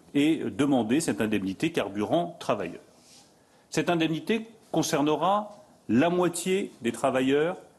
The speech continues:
qui, euh, utilisent leur véhicule. La moitié des travailleurs seront concernés, c'est-à-dire des travailleurs modestes,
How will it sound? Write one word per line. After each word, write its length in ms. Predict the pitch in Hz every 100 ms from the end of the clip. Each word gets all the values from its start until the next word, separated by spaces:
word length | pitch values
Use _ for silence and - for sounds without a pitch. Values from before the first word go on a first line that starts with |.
| _ _ _ -
qui, 340 | - 151 160 123
euh, 160 | 107 -
utilisent 640 | 135 - 127 151 170 135 -
leur 160 | 120 110
véhicule. 400 | 113 95 - - - _ _ _ _ _ _ -
La 120 | 117
moitié 400 | 151 160 156 160
des 100 | 147
travailleurs 640 | 120 123 107 107 117 135 - - - -
seront 540 | - 135 120 131 156 -
concernés, 480 | - 147 - 90 - - _ -
c'est-à-dire 420 | 120 123 120 117
des 80 | 98
travailleurs 300 | - 98 90
modestes, 560 | 92 107 220 - -